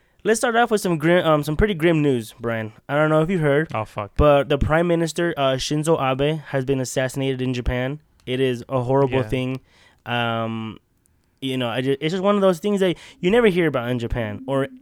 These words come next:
Speaker 1: anywhere else in the world except for, like, U S A when people get killed like this. And it's, uh, it's, it's tru-, truly a,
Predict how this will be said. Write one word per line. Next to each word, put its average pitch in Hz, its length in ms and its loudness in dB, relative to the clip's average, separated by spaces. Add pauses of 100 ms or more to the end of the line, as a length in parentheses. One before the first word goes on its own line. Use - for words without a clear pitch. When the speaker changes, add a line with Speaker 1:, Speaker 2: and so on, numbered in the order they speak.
Speaker 1:
anywhere 175 380 0
else 160 140 2
in 160 60 -8
the 143 60 -4
world 135 180 -4
except - 180 -6
for, 139 100 -6
like, 120 200 -4
U 123 160 -2
S 107 200 -6
A 117 200 -2
when 110 140 -6
people 117 240 -8
get 107 200 -8
killed 113 260 -6
like 104 180 -10
this. - 280 -10 (420)
And 104 500 -6 (180)
it's, 120 260 -12
uh, 127 240 -6 (120)
it's, 139 120 -6
it's - 260 -8
tru-, 180 200 0
truly 175 280 2
a, 135 300 0